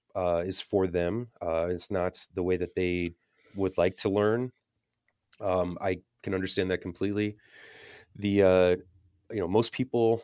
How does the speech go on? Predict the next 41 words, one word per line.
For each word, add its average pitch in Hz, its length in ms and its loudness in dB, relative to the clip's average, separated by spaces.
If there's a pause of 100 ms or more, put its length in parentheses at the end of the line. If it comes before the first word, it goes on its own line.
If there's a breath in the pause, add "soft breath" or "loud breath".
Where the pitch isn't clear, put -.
fare 110 320 2
much 98 260 0
better 98 220 2
with 87 120 0
hands-on 95 640 0
training 85 640 -4
and, 85 320 -6
and 82 280 -8
trade 95 360 -2
skilled 92 560 -2
industry 92 440 -6
like 85 240 -2
this, 92 280 0
whether 85 200 -2
that's 85 200 -4
be 87 280 -6
N 104 100 0
D 95 120 -4
T 95 420 -2
or 80 180 -6
welding 92 460 2
or 85 100 -4
commercial 90 460 -8
diving, 85 480 -2 (520 soft breath)
um, 82 440 -4
kind 123 180 0
of 156 80 0
incorporates 107 600 0
a 95 40 -2
lot 92 300 2
of 95 80 -2
things 90 400 -4
that 87 100 -4
I 87 120 -2
think - 520 -8
scratches 87 580 -4
the 87 220 -4
itch - 200 -4
that, 82 160 -10 (100)
that, 85 160 -6 (120)
uh, 85 300 -8